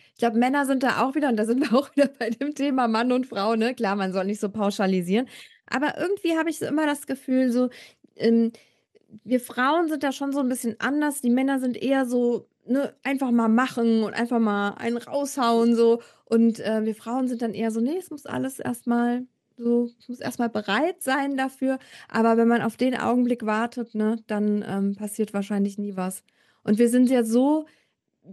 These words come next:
wir sind ja auch in, in einer Branche tätig, sag ich jetzt mal, ähm, wo dieses Wissen, was wir haben, auch so viel bewirken kann, ja.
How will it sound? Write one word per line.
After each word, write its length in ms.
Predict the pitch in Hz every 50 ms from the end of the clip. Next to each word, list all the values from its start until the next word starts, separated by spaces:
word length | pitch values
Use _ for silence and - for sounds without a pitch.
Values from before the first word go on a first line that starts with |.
| - _
wir 220 | - 196 208 240 240
sind 200 | 254 277 277 302
ja 140 | 269 -
auch 140 | - 247 240 -
in, 180 | - 233 233 -
in 280 | - 202 220 220 220
einer 280 | - - 208 208 202 202
Branche 600 | 202 208 196 202 208 226 254 285 285 285 285 269
tätig, 540 | - - 277 262 285 294 - 269 262 254 -
sag 220 | 247 233 233 240
ich 120 | 247 233
jetzt 200 | - 247 240 -
mal, 360 | - 233 226 226 226 233 233 233 - _ _ _ _ _ _ _ _ _ _ _ _ _
ähm, 320 | - 220 226 220 220 - -
wo 280 | - 202 226 233 233 226
dieses 440 | 226 226 220 208 220 202 - 202 190
Wissen, 320 | 254 330 - - 392 330
was 220 | 254 208 202 -
wir 200 | - 208 196 196 196
haben, 500 | 185 180 185 190 196 202 220 247 269 - _ _ _ _ _
auch 140 | _ 214 208
so 200 | - - 240 247
viel 220 | 240 - 254 247
bewirken 600 | 214 233 220 196 190 214 233 277 277 _ 285 233
kann, 440 | - - - 190 175 170 165 185 190 _ _ _
ja. 300 | - 180 175 185 214 226